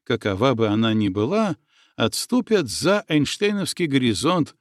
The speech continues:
настолько абсолютно и безнадёжно, что станут не просто невидимыми, у них попросту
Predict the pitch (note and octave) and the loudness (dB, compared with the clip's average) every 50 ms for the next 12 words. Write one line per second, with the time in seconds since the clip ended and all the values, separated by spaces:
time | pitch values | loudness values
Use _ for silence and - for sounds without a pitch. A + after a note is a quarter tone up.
0 | _ - - B2 A2+ - - - - G3 F#3+ F3 C3 - D#3+ E3 - - D3 B2 | _ -4 -2 -2 -2 -2 -4 -4 -2 -2 -2 -2 -2 -2 -4 -4 -2 -2 -4 -2
1 | - - - C3+ B2+ B2+ D#3+ E3 C#3+ - - C3 C3 - - C#3+ B2+ B2 A#2 G#2 | -4 -4 -2 0 2 2 2 2 0 0 0 0 0 0 0 -2 0 0 0 0
2 | A2+ B2 A2+ F3 A3+ G#3+ D#3+ A#2 A#2 A2 G2+ - _ _ _ _ _ _ _ _ | 0 -2 -2 -2 -2 -2 -2 0 -2 -2 -2 -4 _ _ _ _ _ _ _ _
3 | _ - - - - A2+ - - - A3+ A3+ A3 G#3+ F3 - - - D3+ C3 A#2+ | _ -14 -8 -4 -4 -4 -2 -2 0 0 2 2 0 0 -4 -4 0 0 2 0
4 | - - G3 A#3 G#3 - - - - G3 F#3 F#3+ F3 D3+ E3+ D#3 B2 G#2 G2 F#2 | 0 0 -2 -2 0 -2 -4 -4 -2 0 0 0 2 2 2 2 2 2 2 0
5 | E2+ D#2+ E2+ - - _ _ _ _ _ _ _ - F3 G#3+ A3 A3 F#3+ - - | 0 -2 -4 -8 -12 _ _ _ _ _ _ _ -4 0 2 4 4 2 0 0
6 | - G3 G3 - - F3 D3 - - - E3 - | 0 0 0 0 0 -2 -2 0 2 2 2 2